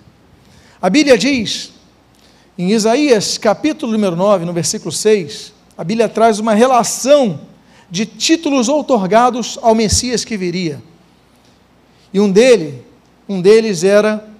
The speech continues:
o príncipe da paz. Jesus, ele vem trazer a paz. Quando em Beit Saur, nas cercanias de Belém da Judéia, os pastores estão ali no campo,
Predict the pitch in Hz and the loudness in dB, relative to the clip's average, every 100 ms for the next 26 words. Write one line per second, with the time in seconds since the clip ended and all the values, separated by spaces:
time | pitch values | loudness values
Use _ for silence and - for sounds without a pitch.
0 | - 190 170 233 294 254 - - 202 165 | -8 -8 -6 -4 -2 -2 -4 0 2 4
1 | 214 277 226 - - _ _ _ - 156 | 4 4 -2 -10 -20 _ _ _ 0 2
2 | 131 117 - - - - _ _ _ _ | 0 -2 -10 -14 -20 -20 _ _ _ _
3 | _ _ _ _ _ 214 233 - 170 240 | _ _ _ _ _ -20 -20 -8 0 0
4 | 185 302 294 233 247 202 320 262 214 170 | 2 -2 -4 -4 -6 -4 -6 -4 -4 -2
5 | 180 175 156 107 - - _ _ _ - | -6 -6 -10 -12 -18 -20 _ _ _ -20
6 | - _ - 302 294 254 208 269 - 226 | -20 _ 0 0 2 2 2 2 -2 2
7 | 214 277 208 196 190 - 240 175 214 262 | 2 2 -2 -2 -4 -2 -4 -2 -4 -2
8 | 277 202 202 190 185 220 202 180 160 185 | -2 -2 0 -2 0 -2 -2 -4 -4 -2
9 | 202 156 117 - _ _ _ _ _ - | -2 -2 -10 -20 _ _ _ _ _ -14
10 | - 208 247 226 - 277 277 233 247 - | -6 -2 0 0 0 0 0 0 -4 -2
11 | 269 247 247 - 247 254 | 0 0 -2 0 2 0